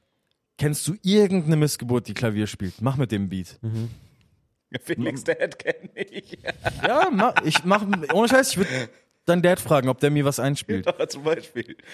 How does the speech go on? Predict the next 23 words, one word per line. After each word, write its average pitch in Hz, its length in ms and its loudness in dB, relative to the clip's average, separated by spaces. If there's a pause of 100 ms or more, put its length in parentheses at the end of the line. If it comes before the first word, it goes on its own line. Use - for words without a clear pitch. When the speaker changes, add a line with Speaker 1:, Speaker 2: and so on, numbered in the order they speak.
(140)
Speaker 1:
Kennst 190 280 2
du 180 60 4
ein 170 100 4
Drama? 151 520 2 (440)
Guck - 180 -4
mal, 170 140 2
ob 143 120 0
du 147 120 2
an 135 100 2
Drama-Aufnahmen 135 600 2
kommst. 104 300 -4
Sample 120 360 0
die. 113 160 -2
Speaker 2:
Mhm. 120 240 -2 (240)
Speaker 1:
Sample, 147 800 0
sample 147 380 -2
irgendwelchen 117 420 -2
Kram. 98 400 -8 (420)
So, 107 320 -4 (540)
bau 120 320 0
dein 156 180 4
Netzwerk 143 440 2
auf. 90 240 -4